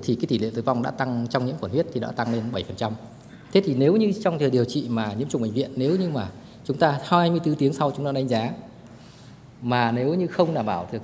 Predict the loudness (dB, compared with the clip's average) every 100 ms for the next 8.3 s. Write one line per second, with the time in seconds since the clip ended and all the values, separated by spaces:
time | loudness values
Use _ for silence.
0 | -6 -6 -4 -6 -14 -8 -6 -4 -2 -2
1 | -2 -6 -6 -6 -6 -6 -8 -10 -10 -6
2 | -2 0 0 0 0 0 0 2 2 2
3 | 2 2 0 -2 -4 -2 -2 -2 -2 -4
4 | -6 -10 -12 -10 -8 -8 -10 -18 -20 -20
5 | -20 -18 -18 -18 -20 -20 -20 -20 -20 -18
6 | -10 -6 -2 -2 -2 -2 -2 -4 -4 -2
7 | 0 0 -4 -6 -6 -8 -8 -12 -16 -10
8 | -8 -8 -12